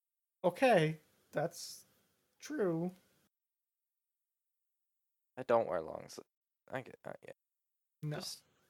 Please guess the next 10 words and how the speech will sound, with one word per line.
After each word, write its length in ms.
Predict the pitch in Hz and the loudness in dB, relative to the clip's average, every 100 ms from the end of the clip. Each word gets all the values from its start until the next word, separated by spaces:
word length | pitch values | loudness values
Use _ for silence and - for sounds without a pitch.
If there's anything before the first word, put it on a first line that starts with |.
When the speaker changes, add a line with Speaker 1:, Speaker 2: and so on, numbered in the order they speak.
| _ _ - | _ _ 0
Speaker 2:
oh, 220 | 113 120 101 | 8 8 8
it's 140 | - | 0
the 80 | 107 | -6
Discord 460 | 101 127 - 87 80 | -4 -4 -2 -4 -4
logo. 380 | 82 101 110 - _ _ _ _ _ _ _ _ _ | -6 -6 -8 -10 _ _ _ _ _ _ _ _ _
Speaker 1:
It 120 | 202 214 | 4 10
is, 420 | 202 160 139 127 | 10 10 8 4
but 200 | - 156 | 2 4
it's 540 | 170 160 - - - - - _ - | 6 4 0 0 -4 -10 -20 _ -2
stupid. 600 | - - 175 151 - | 0 6 6 6 -2